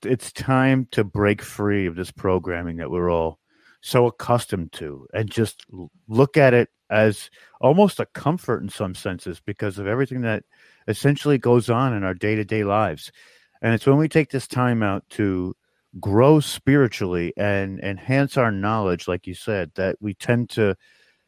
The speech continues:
transcend what we thought was even possible for ourselves. And I think that we have to take those steps to work towards that. I'm gonna do everything in my power to bring this type of content to people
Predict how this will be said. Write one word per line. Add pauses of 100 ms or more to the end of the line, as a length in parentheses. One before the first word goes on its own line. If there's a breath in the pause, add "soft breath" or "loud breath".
(140)
transcend
what
we
thought
was
even
possible
for
ourselves. (520)
And
I
think
that
we
have
to
take
those
steps
to
work
towards
that. (440 soft breath)
I'm
gonna
do
everything
in
my
power
to
bring
this
type
of
content
to
people